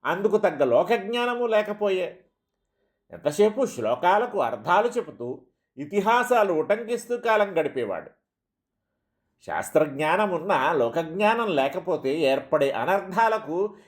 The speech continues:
ఇదొక దృష్టాంతం. కొందరు లక్ష్మీపుత్రులు ఉంటారు.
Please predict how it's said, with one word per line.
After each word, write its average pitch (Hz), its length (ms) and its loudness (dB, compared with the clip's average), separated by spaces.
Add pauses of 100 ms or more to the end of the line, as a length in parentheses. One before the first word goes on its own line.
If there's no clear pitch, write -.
ఇదొక 190 240 -2
దృష్టాంతం. 185 720 -2 (1400)
కొందరు 220 320 2
లక్ష్మీపుత్రులు 247 800 0
ఉంటారు. 139 360 -2